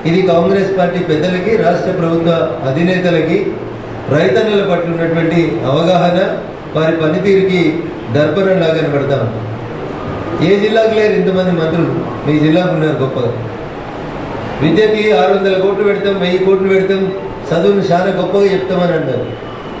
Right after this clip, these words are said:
మరి అదే క్యాబినెట్ సమావేశంలో మా కొత్తగూడెంకి ఒక యూనివర్సిటీ ఇయ్యండ్రి, పాత పది జిల్లాల తెలంగాణలో తొమ్మిది జిల్లాలకి ఓ పాలమూరు యూనివర్సిటీ, ఓ తెలుగు విశ్వవిద్యాలయం, ఇట్లా రకరకాలైనటువంటి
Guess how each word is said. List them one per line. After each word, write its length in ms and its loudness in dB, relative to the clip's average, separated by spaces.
మరి 80 2
అదే 240 4
క్యాబినెట్ 500 2
సమావేశంలో 800 2
మా 80 2
కొత్తగూడెంకి 760 2
ఒక 180 2
యూనివర్సిటీ 540 2
ఇయ్యండ్రి, 500 0
పాత 380 2
పది 220 2
జిల్లాల 460 2
తెలంగాణలో 680 2
తొమ్మిది 460 0
జిల్లాలకి 580 2
ఓ 60 2
పాలమూరు 500 2
యూనివర్సిటీ, 520 0
ఓ 40 2
తెలుగు 400 2
విశ్వవిద్యాలయం, 800 2
ఇట్లా 160 0
రకరకాలైనటువంటి 1200 0